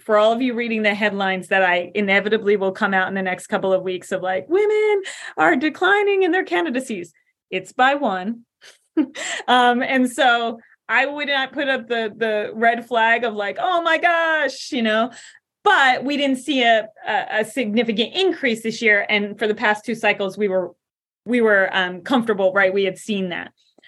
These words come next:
Um, so, and when we get to nominations, the same is true. It's not as close, but we don't, it, it's not a record level of nominations for women running for the House for either, um, party.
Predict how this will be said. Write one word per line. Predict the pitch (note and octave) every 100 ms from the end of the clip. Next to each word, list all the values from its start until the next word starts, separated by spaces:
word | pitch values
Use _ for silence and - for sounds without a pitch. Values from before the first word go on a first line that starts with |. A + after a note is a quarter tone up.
| - -
Um, | G#3 G3+ G3 F#3+ F#3 F3+ _ _ _ _ _
so, | - C#4+ B3+ A3+ A#3 - _ _
and | A#3+ A#3+
when | B3
we | A#3+
get | B3+
to | B3+
nominations, | B3 A3+ A3 G#3 G3 G3 G3+ F#3+
the | F#3+
same | G3 G#3 F#3+
is | F#3 -
true. | - F#3+ F3
It's | F3
not | G#3 F#3 F3
as | F3 E3+
close, | - F3+ E3+ -
but | F3+ F#3+
we | F#3
don't, | F3 F3+ F3
it, | - F#3+
it's | - F#3+
not | F#3+ F3
a | F3
record | F3 F3 F3
level | F3 E3 F3
of | E3
nominations | E3 E3+ E3 E3+ - F3+ E3
for | F3+
women | F3 F3+ F3+
running | F3+ F3+ G3
for | -
the | E3+
House | E3+ E3 E3
for | -
either, | - F2+ A2 A2 - - - -
um, | F#3 E3+ E3 E3 - _
party. | - F3+ E3 G3 -